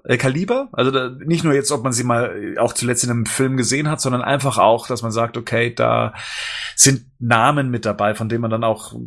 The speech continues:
was schauspielerisch auch erwarten kann. Ich meine, ich, wie gesagt, ich bin mit, mit,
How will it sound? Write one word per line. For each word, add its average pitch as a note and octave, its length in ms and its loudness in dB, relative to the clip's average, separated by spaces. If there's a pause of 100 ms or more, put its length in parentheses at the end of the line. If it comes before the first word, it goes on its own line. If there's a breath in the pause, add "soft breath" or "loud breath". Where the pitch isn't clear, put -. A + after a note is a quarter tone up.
(140)
was A#2 160 2
schauspielerisch A#2+ 640 2
auch A2 120 -4
erwarten A2 480 2
kann. G2+ 180 -2
Ich G#2+ 140 -4
meine, A2 200 0
ich, G#2+ 140 -6
wie B2 160 -8
gesagt, C3 240 2
ich B2 120 -8
bin C3 160 0
mit, A#2+ 300 -2
mit, A2 380 -6